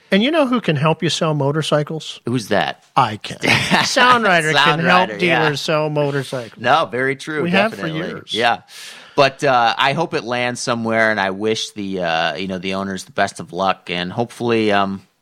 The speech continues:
Speaker 2: you know, hopefully things work out in regards to the Moto Guzzi brand here in Seattle.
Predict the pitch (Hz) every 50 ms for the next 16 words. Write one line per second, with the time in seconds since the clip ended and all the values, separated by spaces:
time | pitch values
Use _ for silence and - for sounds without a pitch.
0 | _ _ - 113 117 117 110 113 135 127 - - 127 120 113 - - 120 113 92
1 | 90 104 107 104 - - 110 107 101 85 - - _ _ - 95 95 90 92 87
2 | 98 90 92 92 - - 95 92 92 92 92 92 90 98 107 - - 95 87 -
3 | 82 87 82 85 87 85 85 85 - - 82 80 85 82 90 - - -